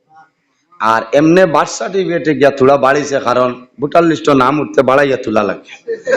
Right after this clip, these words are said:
বুঝাইছেন? ও হিসাবে এখন কইবা যদি পঁয়ত্রিশ আর ছয়ত্রিশ হয়, ওয়াজের বাইশ বছরই থাকিলা, বলে এই যে রাতাবাড়ি টাইটেল মাদ্রাসা ফরিদরা টাইটেল পাস করার পাঁচ বছর আগতনে প্রাইভেট গাড়ি লইয়া ওয়াজ গেছি, কও না সুবহানাল্লাহ।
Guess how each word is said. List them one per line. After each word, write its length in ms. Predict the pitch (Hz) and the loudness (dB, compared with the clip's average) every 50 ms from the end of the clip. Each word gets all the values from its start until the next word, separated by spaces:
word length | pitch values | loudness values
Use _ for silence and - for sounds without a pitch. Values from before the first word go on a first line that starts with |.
| - - - | -2 0 -2
বুঝাইছেন? 880 | - - - - - - - - - - 202 - 190 170 143 - - - - _ _ _ _ _ _ _ _ _ _ - | -2 0 0 -2 -2 -2 -6 -8 -2 -2 -2 -2 -2 -8 -8 -10 -14 -20 -20 _ _ _ _ _ _ _ _ _ _ 0
ও 160 | 156 185 208 | 2 2 4
হিসাবে 480 | 202 185 - 170 170 175 175 170 151 - - - - - - - _ - | 4 0 2 2 2 2 2 0 -2 -4 -6 -12 -16 -18 -20 -14 _ 0
এখন 280 | 170 175 208 226 226 214 | 2 2 2 2 2 2
কইবা 280 | 202 214 214 214 208 | 2 4 4 4 4
যদি 220 | 202 196 185 190 170 | 2 0 -4 -4 -4
পঁয়ত্রিশ 500 | - 190 220 240 233 240 254 233 175 220 | -2 -2 -2 -2 -2 -4 -8 -6 -2 0
আর 120 | 208 190 | 0 0
ছয়ত্রিশ 500 | - - 160 151 147 151 - 170 - 170 | 0 0 0 0 0 0 -4 -4 0 2
হয়, 100 | 170 165 | 4 4
ওয়াজের 420 | 160 151 170 180 180 202 202 185 | 4 4 4 2 0 -2 -6 -4
বাইশ 240 | 160 147 139 127 - | -2 -4 -4 -4 -4
বছরই 320 | 139 139 143 147 135 127 127 | -6 -4 -2 -2 -2 -2 0
থাকিলা, 600 | 131 127 - - 131 135 131 123 101 - - - _ _ _ - - - _ - | 0 -2 0 0 -2 0 0 0 -2 -4 -10 -18 _ _ _ -20 -20 -16 _ 0
বলে 180 | 147 156 165 | 4 6 6
এই 200 | 180 202 214 214 | 6 4 2 0
যে 120 | 202 208 190 | 0 0 0
রাতাবাড়ি 540 | - 165 160 151 151 170 190 202 214 214 | 0 -2 -2 0 0 2 2 4 4 2
টাইটেল 380 | 214 - 175 185 175 220 214 202 | 2 2 0 0 0 -4 -4 -2
মাদ্রাসা 400 | 190 180 151 165 165 - 156 147 147 - | -4 -4 -2 -2 0 0 0 -2 -2 -2
ফরিদরা 560 | 151 180 185 170 135 147 147 123 - - - - _ _ _ _ - | 0 0 0 0 0 0 0 0 0 -4 -12 -18 _ _ _ _ -2
টাইটেল 480 | 147 185 208 190 233 247 233 214 180 | 0 0 0 0 0 -2 -2 -2 -4
পাস 220 | 160 165 156 - - | -4 -4 -4 -4 -2
করার 300 | 160 185 185 185 170 147 | 0 2 2 2 2 0
পাঁচ 220 | 131 185 214 - - 214 | 0 -2 -4 -4 -6 -8
বছর 240 | 220 156 185 196 175 | -6 -4 -2 0 0
আগতনে 360 | 165 160 - 170 165 165 151 | 0 -2 -2 -4 -4 -4 -4
প্রাইভেট 480 | - - 156 165 175 170 208 202 165 | -2 -2 0 0 2 2 2 2 2
গাড়ি 180 | 151 156 151 156 | 0 0 -2 -2
লইয়া 220 | 151 147 143 135 | -4 -4 -2 -2
ওয়াজ 280 | 131 127 123 120 117 120 | 0 0 0 -2 -2 -4
গেছি, 280 | 123 117 113 - 117 117 | -4 -4 -6 -6 -8 -4
কও 180 | 101 117 131 | -2 -2 0
না 120 | 127 120 113 | 0 -2 -2
সুবহানাল্লাহ। 800 | - - 110 107 101 95 107 117 117 117 113 104 104 101 - | -4 -4 -2 0 2 2 2 2 2 2 0 2 0 0 0